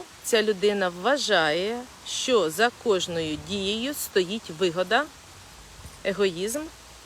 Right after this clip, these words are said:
або прихована маніпуляція. Ви відчуваєте, да, поки я це все розповідала, віє таким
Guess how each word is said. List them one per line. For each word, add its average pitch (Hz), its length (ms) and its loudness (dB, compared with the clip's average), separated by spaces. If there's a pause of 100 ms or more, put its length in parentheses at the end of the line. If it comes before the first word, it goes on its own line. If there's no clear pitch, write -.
(300)
або 202 380 2
прихована 214 680 -2 (240)
маніпуляція. 190 840 -4 (1300)
Ви 214 120 6
відчуваєте, 214 680 4
да, 240 180 4
поки 226 280 0
я 202 140 2
це 196 160 -4
все 190 200 -2
розповідала, 180 880 0 (140)
віє 185 240 -2
таким 165 360 -4